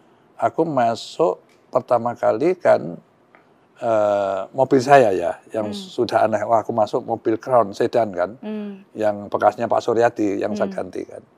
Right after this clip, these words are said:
Speaker 1: Biasanya pakai Land Cruiser, itu kan Jeep itu kan
Speaker 2: Iya.
Speaker 1: ya. Ada bintang duanya di depan gitu kan. Dikawal dua polisi militer gitu kan. Nah, waktu aku masuk mobil mau kantor, aku pertama kali naik sa-,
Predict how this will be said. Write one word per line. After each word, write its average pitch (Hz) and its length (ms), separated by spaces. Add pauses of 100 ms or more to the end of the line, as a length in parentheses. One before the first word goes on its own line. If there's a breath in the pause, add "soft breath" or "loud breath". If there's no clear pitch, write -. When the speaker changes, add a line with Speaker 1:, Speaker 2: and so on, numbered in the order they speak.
(360 soft breath)
Speaker 1:
Biasanya 120 320
pakai 110 300
Land 113 180
Cruiser, 131 560 (640 soft breath)
itu 110 240
kan 120 220
Jeep 131 400
itu 110 240
kan 185 160
Speaker 2:
Iya. 165 100
Speaker 1:
ya. 160 120 (760)
Ada 120 220
bintang 117 520
duanya 120 400
di 123 140
depan 127 420
gitu 117 220
kan. 104 160 (640 soft breath)
Dikawal 117 500
dua 113 320
polisi 127 320
militer 120 480
gitu 107 240
kan. 110 160 (220)
Nah, 110 100 (480 soft breath)
waktu 113 240
aku 147 160
masuk 143 240
mobil 135 240
mau 151 160
kantor, 131 400
aku 131 100
pertama 120 380
kali 143 160
naik 113 240
sa-, 104 160